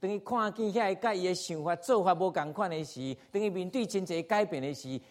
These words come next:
伊愿毋愿用一个开阔的心胸来面对的时，伊都袂去讲啊。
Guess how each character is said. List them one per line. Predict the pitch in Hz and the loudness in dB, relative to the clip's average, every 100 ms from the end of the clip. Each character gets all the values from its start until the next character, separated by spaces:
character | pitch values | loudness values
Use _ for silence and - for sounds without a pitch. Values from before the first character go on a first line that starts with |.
| - | -8
伊 | 208 | -6
愿 | 175 165 165 | 0 0 0
毋 | 165 160 | -2 0
愿 | 156 160 | 0 0
用 | 156 143 | -2 -4
一 | 131 | -4
个 | 135 147 | -4 -4
开 | - 214 190 | -2 -2 -2
阔 | - 175 | -2 -4
的 | 156 | -4
心 | 151 170 160 | -6 -8 -6
胸 | 175 185 | -6 -4
来 | 143 | -4
面 | 117 98 | -4 -8
对 | 95 85 | -8 -8
的 | 101 | -8
时， | 92 90 - _ | -10 -16 -18 _
伊 | 156 | -8
都 | 135 | -6
袂 | 107 98 | -6 -6
去 | 160 | -4
讲 | 156 | -4
啊。 | 98 | -6